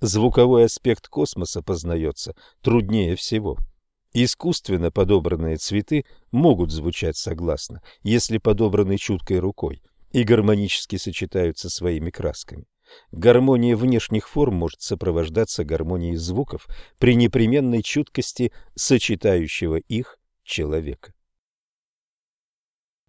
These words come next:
Двести восемьдесят шесть. Июль восьмое. Нет следствий без причины. По следствию определяется причина, как по плоду дерева. Ждать плодов,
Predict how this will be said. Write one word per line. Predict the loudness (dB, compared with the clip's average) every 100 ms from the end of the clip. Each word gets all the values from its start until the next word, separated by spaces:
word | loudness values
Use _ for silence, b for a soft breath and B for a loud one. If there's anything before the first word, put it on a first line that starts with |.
| _
Двести | -6 -2 0 0 -2
восемьдесят | 0 0 0 -2 -2 -2 -4
шесть. | -4 -6 -8 -14 -18 -20 -20 -4
Июль | -2 0 0 2
восьмое. | 0 -2 -6 -6 -8 -12 _ _ _ _ _ _ _ _ _
Нет | 2 4 2
следствий | 0 0 0 0 -6 -6
без | -2 -2 -2
причины. | -8 -10 -8 -10 -12 -18 _ _ _ _ 2
По | 4
следствию | 4 0 0 -2 2 2
определяется | 2 0 0 2 2 0 -4 -6
причина, | -6 -8 -8 -8 -6
как | -8 -8 -14 _
по | 0
плоду | 2 0 0 -2
дерева. | -4 -4 -4 -6 -10 _ _ _ _ _
Ждать | -4 0 0 0 -2
плодов, | 0 2 2 0